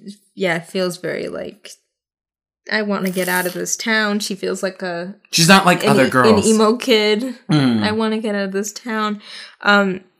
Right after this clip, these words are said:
Speaker 1: she goes into town with her mom and she's, like, playing with the boys. I wrote, "Plays ball with the boys."
Speaker 2: I said, "The mom's gonna have a stroke."
Speaker 1: She's like, she's, yeah, she's not like the other girls.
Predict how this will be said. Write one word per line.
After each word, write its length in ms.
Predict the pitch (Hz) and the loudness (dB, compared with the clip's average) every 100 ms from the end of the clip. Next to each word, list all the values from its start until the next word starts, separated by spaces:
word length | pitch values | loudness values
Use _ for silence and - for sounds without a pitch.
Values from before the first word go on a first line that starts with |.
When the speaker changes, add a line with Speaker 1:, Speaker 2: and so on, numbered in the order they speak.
| _ | _
Speaker 1:
she 160 | - 247 | -4 4
goes 200 | 240 240 | 4 6
into 160 | 240 220 | 2 2
town 280 | 233 202 | 2 2
with 120 | 202 208 | 2 0
her 140 | 190 | 0
mom 500 | 180 202 208 202 196 | 4 6 8 6 2
and 100 | 180 | -2
she's, 220 | - 185 | -4 -4
like, 180 | 175 156 | -4 -4
playing 380 | - 196 190 180 | -2 0 0 -2
with 200 | 180 - | -4 -6
the 80 | 165 | -4
boys. 800 | 165 185 185 180 175 175 190 | 0 4 4 2 2 -2 -4
I 120 | - 175 | -4 -2
wrote, 280 | 175 160 | -2 -4
"Plays 500 | - 190 180 185 185 - | -6 -2 0 0 -2 -4
ball 320 | 185 170 175 | -2 -2 -2
with 280 | 170 170 - | -4 -6 -6
the 80 | 208 | -6
boys." 680 | 196 175 170 170 170 170 - | -4 -4 -4 -6 -8 -6 -2
Speaker 2:
I 80 | |
said, 280 | - - 98 | 0 0 0
"The 60 | 104 | 0
mom's 300 | 107 107 107 | 0 -2 -4
gonna 180 | 104 101 | -4 -4
have 180 | 104 95 | -4 -6
a 60 | |
stroke." 600 | 92 - 98 110 123 - - _ _ _ _ | -8 -6 -2 0 0 -4 -18 _ _ _ _
Speaker 1:
She's 380 | - - 202 190 | -10 -4 -2 0
like, 440 | 196 170 - - - | -2 -2 -4 -10 -6
she's, 320 | - 240 208 | -2 -2 -4
yeah, 320 | 185 202 160 | -2 2 2
she's 240 | 170 202 196 | 0 -4 -4
not 100 | - | -4
like 160 | 240 | -2
the 120 | 330 339 | 0 0
other 180 | 339 330 | 0 -2
girls. 480 | 320 294 294 - | -2 -2 -4 -8